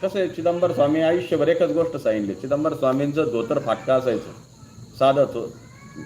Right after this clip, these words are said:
आणि स्वामी पुढच्या माणसाला आल्यावर काय म्हणायचे? "मी गरीब ब्राह्मण आहे, मला काय करायचं, मला काय कळतं?" तो च-, शंकर मोठा, तो दे सगळं काही करता करिता कोण आहे? शंकर आहे.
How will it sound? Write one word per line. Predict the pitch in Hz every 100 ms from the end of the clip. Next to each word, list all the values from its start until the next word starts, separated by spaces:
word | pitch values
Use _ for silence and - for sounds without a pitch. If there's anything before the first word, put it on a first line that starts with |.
| - 110
आणि | 135
स्वामी | - 135 156
पुढच्या | 160 175 165
माणसाला | 156 165 160 156
आल्यावर | 151 156
काय | 143 160
म्हणायचे? | 143 131 135 175 220 - - -
"मी | 113 165
गरीब | 170 165 170 151
ब्राह्मण | 156 156 143
आहे, | 127
मला | 135 147
काय | 143 131
करायचं, | 104 92 - - - - - - 101
मला | 139 165
काय | 165 139
कळतं?" | 120 107 - 85 - - - - - -
तो | 147 156
च-, | 160 160 - 143
शंकर | 147 147 160
मोठा, | 156 131 110 92 - -
तो | 120 117
दे | 120 127
सगळं | 131 143 135
काही | 117 110
करता | 127 131 135
करिता | 131 127 131
कोण | 131 147
आहे? | 160 226 - - - 131
शंकर | 143 143 139
आहे. | 107